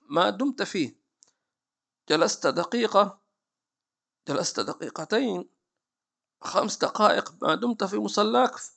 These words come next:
فالملائكة تستغفر لك، أي تدعو لك. جلست ساعة كاملة، اعتكفت،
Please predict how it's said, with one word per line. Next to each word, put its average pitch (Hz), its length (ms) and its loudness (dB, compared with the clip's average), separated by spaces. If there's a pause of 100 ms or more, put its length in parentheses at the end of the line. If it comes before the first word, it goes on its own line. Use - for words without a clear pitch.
(160)
فالملائكة 208 680 2
تستغفر 190 540 0
لك، - 300 0
أي 165 120 -2
تدعو 131 420 0
لك. 120 300 0 (1600)
جلست 165 280 2
ساعة 233 400 4
كاملة، 202 600 2 (1120)
اعتكفت، - 840 -2